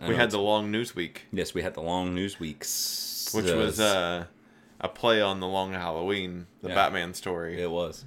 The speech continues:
Speaker 2: Yeah.
Speaker 1: Yeah,
Speaker 2: I don't
Speaker 1: with
Speaker 2: know
Speaker 1: an
Speaker 2: if you picked
Speaker 1: extra,
Speaker 2: up on that.
Speaker 1: extra long title.
Speaker 2: Which was a, a play off of Coheed and Cambria titles.
Speaker 1: Oh!
Speaker 2: <laughs>
Speaker 1: So, uh,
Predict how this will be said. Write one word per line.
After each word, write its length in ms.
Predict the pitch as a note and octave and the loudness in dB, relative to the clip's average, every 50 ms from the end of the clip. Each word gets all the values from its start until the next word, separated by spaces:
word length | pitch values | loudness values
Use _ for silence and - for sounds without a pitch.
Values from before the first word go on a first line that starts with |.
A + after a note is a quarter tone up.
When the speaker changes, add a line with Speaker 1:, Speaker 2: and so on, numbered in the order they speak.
| - - - | -20 -14 -10
Speaker 2:
Yeah. 220 | D2+ C#2 G#1+ - F2 - - _ - | -8 -8 -8 -8 -10 -16 -20 _ -8
Speaker 1:
Yeah, 180 | E2+ D#2 D2+ D#2 | -8 -8 -6 -2
Speaker 2:
I 60 | F2 | -2
don't 60 | F#2+ | 0
Speaker 1:
with 80 | F2+ D#2+ | 0 2
Speaker 2:
know 40 | F#2 | 0
Speaker 1:
an 40 | F2+ | 2
Speaker 2:
if 60 | F2 | 2
you 60 | G2 F#2+ | 2 2
picked 100 | F2 - | 2 2
Speaker 1:
extra, 200 | F#2+ F#2+ F2 E2+ F2 | 2 4 4 4 4
Speaker 2:
up 60 | F2+ | 2
on 60 | D#2 | 2
that. 60 | G2 | 2
Speaker 1:
extra 260 | G2 G2 - - G2+ E2+ | 2 2 2 0 0 0
long 260 | E2+ E2+ E2+ E2+ E2 | 0 0 -2 -4 -4
title. 320 | - F2+ F2 E2+ D#2+ D#2 | -4 -4 -2 -2 -2 0
Speaker 2:
Which 180 | F#2 G#2+ F#2+ - | 0 0 0 2
was 160 | G#2 G2 F#2 | -2 0 2
a, 300 | G2 F#2 F2+ F#2 F#2 F#2 D#2+ | 4 6 6 6 4 2 -2
a 80 | D#2 E2+ | -2 -2
play 200 | - G#2 F#2+ F#2 | 0 2 4 4
off 240 | F2+ F2 F2+ E2+ E2+ | 4 4 2 0 -4
of 60 | F2 | -8
Coheed 280 | - - F#2 F#2 E2+ D#2+ | -4 -2 -2 -2 -2 -4
and 120 | E2+ F2 | -6 -8
Cambria 320 | G2 F#2+ F2+ F2 E2+ E2 | -6 -4 -4 -4 -4 -6
titles. 500 | E2+ - E2+ E2 E2+ E2+ F2 - - - - _ - - _ - - _ - - - | -4 -4 -6 -4 -4 -4 -6 -6 -8 -12 -14 _ -20 -20 _ -20 -20 _ -16 -4 0
Speaker 1:
Oh! 1600 | C#3+ D#3 D#3+ D#3 D#3 G3+ B3 C4+ C#4+ D4 D4+ D4+ D4+ C#4+ C4 A3+ G#3+ G3+ G3+ G#3 A3 A#3 B3 B3 A#3+ A#3+ A#3+ A#3+ A#3+ A#3+ G#3+ - - - | 2 4 8 10 10 12 12 12 12 12 12 12 12 12 10 10 10 10 10 10 10 8 8 8 8 8 8 6 6 4 2 -2 -4 -6
Speaker 2:
<laughs> 380 | - - E3 - - - F#3+ | -6 -6 -6 -6 -2 -2 -2
Speaker 1:
So, 460 | C#3 - - E3 E3+ F3 F#3 F3+ E3+ - | -2 0 6 12 12 12 12 12 12 8
uh, 480 | A2 C3+ C#3 C3+ C3+ C3+ B2+ A2 - | 6 6 6 6 6 6 4 4 2